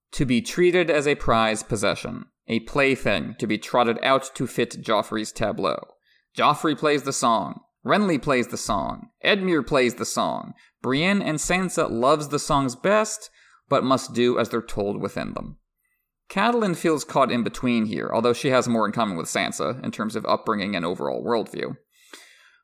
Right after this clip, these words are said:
Adulthood has taught her terrible lessons, and so she pities Sansa for her naivete.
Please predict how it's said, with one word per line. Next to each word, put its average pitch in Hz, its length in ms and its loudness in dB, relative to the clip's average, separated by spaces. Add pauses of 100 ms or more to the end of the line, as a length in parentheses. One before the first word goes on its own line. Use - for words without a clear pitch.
(140)
Adulthood 196 480 0
has 170 160 0
taught 143 240 0
her 139 140 -2
terrible 107 580 0
lessons, 107 640 -4
and 117 100 -2
so 156 140 2
she 143 160 -2
pities 202 480 -2
Sansa - 480 -4
for 110 140 0
her 107 80 0
naivete. 95 760 -4